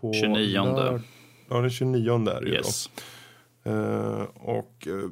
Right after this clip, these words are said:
Speaker 1: förmodligen en ganska lång stund där på dagen i alla
Speaker 2: Ska vi
Speaker 1: fall.
Speaker 2: säga vilka som kommer?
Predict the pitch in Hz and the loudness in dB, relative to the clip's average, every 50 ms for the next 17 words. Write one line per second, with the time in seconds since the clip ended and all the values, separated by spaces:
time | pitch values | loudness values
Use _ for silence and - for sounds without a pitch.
0 | - - - - - - 147 143 120 117 117 113 113 107 107 107 107 104 80 69 | -10 -14 -18 -10 -4 0 4 6 6 6 6 6 4 2 2 2 2 0 0 -4
1 | 71 - - - - 98 113 95 - - - - - - - - 90 90 - - | -8 -10 -10 -4 0 0 0 0 0 -4 -8 -10 -8 -6 -4 -2 -2 -2 -4 -6
2 | 67 - - - - - - - - - - - - - - - - - 57 - | -10 -10 -14 -14 -12 -12 -12 -12 -12 -12 -12 -12 -12 -14 -12 -10 -10 -8 -8 -8
3 | - - - 117 123 - 123 120 - - 117 110 113 123 143 147 - 131 - 127 | -10 -10 -10 -8 -4 -2 -2 -2 0 0 0 2 2 0 -2 -2 -4 -4 -4 -4
4 | 117 - 127 - - - - 101 | -4 -4 -4 -4 -4 -6 -8 -10